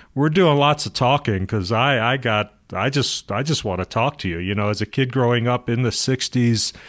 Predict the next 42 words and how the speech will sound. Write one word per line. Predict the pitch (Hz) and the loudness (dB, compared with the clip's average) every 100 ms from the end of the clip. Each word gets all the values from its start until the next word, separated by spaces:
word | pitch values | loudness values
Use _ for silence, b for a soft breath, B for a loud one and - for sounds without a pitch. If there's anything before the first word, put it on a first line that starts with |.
| B B | B B
and | 120 117 | 0 2
in | 117 | 2
the | 107 | 0
seventies, | 107 127 131 139 123 110 107 104 120 | 0 2 2 2 2 2 0 0 -2
I | |
mean, | 113 117 | 0 0
there | 120 156 | 0 2
is, | 139 - | 2 0
there | 156 | 0
was | 151 120 | 2 2
not, | 120 131 160 151 - - B B B B | 0 0 2 2 0 -8 B B B B
I, | 123 127 139 143 | -8 -4 -2 -2
I'm | 139 135 | -2 -2
telling | - 175 175 135 | -2 0 2 2
you, | 127 | 2
there's | 120 147 | 2 0
not | 147 131 | 0 0
a | |
young | 113 131 139 135 | 0 0 0 0
man, | 139 135 127 117 | 2 2 0 -2
a, | 110 110 | -4 -2
a | 123 | -2
little | 139 135 | 0 0
boy | 98 139 147 | 0 2 4
on | 127 | 2
the | 104 | 0
planet | - - 143 170 101 98 | -4 -4 -2 0 -2 -2
who | 120 | -2
didn't | 104 131 123 92 | 0 0 -2 -4
want | 110 131 - | -2 -2 -4
to | 98 | -4
be | 107 92 | -2 0
an | 92 | 0
astronaut. | 107 117 - 85 82 82 82 | -2 -4 -6 -8 -8 -12 -8
And | 98 85 87 | -8 -6 -6
here | 113 120 | -2 -2
I | 107 | 0
am | 104 101 87 B B B B _ | 0 -2 -4 B B B B _
flying | - 110 107 92 | -2 0 0 -2
with | 87 | -4
one. | 90 85 82 82 | -6 -8 -10 -10
So | - 110 104 98 | -4 -2 0 -2